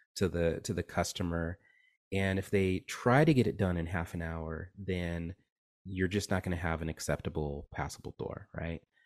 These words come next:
And so we take, what we do is we convert everything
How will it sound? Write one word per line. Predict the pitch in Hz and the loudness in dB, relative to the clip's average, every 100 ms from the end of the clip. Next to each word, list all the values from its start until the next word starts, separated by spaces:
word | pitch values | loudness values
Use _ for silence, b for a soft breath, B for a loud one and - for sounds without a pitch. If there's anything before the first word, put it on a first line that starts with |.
| b b b b 104 | b b b b -2
And | 101 | 4
so | - 107 | 6 6
we | 95 110 | 6 2
take, | - 156 175 - - | 4 4 4 -2 -4
what | 120 | -2
we | 92 | -2
do | 107 101 165 160 | -4 2 4 6
is | 98 - | 4 2
we | 98 | -2
convert | 117 104 139 - - | 0 2 2 2 2
everything | 147 185 180 - 131 127 | 2 4 2 2 2 2